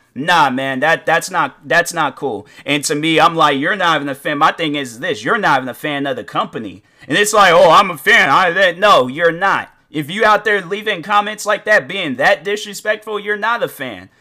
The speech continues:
So I'm saying, people, if you gonna be a fan, be a fan. But if not, or at least this,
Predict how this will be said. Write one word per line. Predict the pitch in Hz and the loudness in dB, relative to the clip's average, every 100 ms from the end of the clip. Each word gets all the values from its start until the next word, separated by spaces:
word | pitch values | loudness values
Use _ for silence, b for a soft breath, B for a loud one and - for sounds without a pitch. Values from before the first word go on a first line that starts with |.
| b | b
So | - 190 | -2 2
I'm | 214 | 2
saying, | 202 247 208 143 | -2 -4 -4 -6
people, | 220 226 240 | -10 -8 -6
if | 220 | -4
you | 202 | -6
gonna | 254 240 202 | -6 -6 -6
be | 233 | -4
a | 175 | -4
fan, | - 214 226 175 | -4 -4 -4 -4
be | 160 220 | -4 -4
a | |
fan. | 151 - 226 196 139 | -4 -6 -6 -6 -4
But | 170 | -2
if | 208 - | -2 -4
not, | 147 226 180 117 | 0 0 0 -4
or | 156 208 | -6 -6
at | 156 180 202 156 | -4 -4 -4 -4
least | 254 269 160 | -6 -6 -4
this, | 202 120 | -4 -4